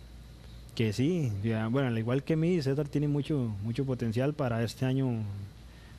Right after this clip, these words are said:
poder pelear la vuelta. Creo que, que si se da, pues bienvenida sea, sea, sea conmigo, o sea con él, o sea con cualquiera del equipo, pero que sí la gane Frijoles Los Trineticos a Road Halcón Rodes, que es, que es la marca que nos,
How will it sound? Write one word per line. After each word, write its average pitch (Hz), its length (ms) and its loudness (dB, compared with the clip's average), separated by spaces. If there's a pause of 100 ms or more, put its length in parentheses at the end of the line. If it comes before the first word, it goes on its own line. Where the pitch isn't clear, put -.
poder 117 200 2
pelear 127 260 2
la 131 80 2
vuelta. 147 420 0 (260)
Creo 113 240 0
que, 110 380 2 (1120)
que 120 160 2
si 117 140 0
se 123 140 2
da, 131 260 2
pues 131 280 2
bienvenida 123 440 2
sea, 151 400 2
sea, 127 560 2 (260)
sea 135 380 2
conmigo, 131 500 2
o 117 80 0
sea 131 180 2
con 120 220 0
él, 139 160 4
o 117 140 0
sea 127 160 0
con 127 160 -4
cualquiera 131 300 2
del 131 100 2
equipo, 143 320 0
pero 110 340 -2
que 107 140 0
sí 113 80 4
la 123 120 4
gane 123 380 2
Frijoles 117 360 0
Los 117 160 -2
Trineticos 113 520 -2
a 104 60 0
Road 113 160 0
Halcón 120 340 0
Rodes, 120 380 0
que 110 240 0
es, 113 200 -4 (500)
que 113 160 2
es 117 60 4
la 123 120 2
marca 123 280 0
que 113 220 -2
nos, 104 520 -4